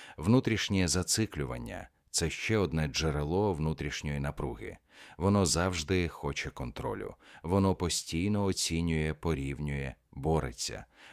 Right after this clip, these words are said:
Воно не може існувати у теперішньому моменті. Йому потрібно або минуле, або майбутнє.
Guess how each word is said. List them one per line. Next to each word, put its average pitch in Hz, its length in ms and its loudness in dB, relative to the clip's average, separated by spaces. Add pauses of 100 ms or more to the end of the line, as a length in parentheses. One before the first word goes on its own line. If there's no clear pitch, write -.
Воно 101 340 6
не 98 120 4
може 87 380 2
існувати 73 480 -2
у 65 100 -4
теперішньому 65 680 -4
моменті. 60 640 -10 (300)
Йому 92 400 6
потрібно 80 680 0
або 71 300 0
минуле, 90 640 2 (300)
або 85 300 4
майбутнє. 87 680 -2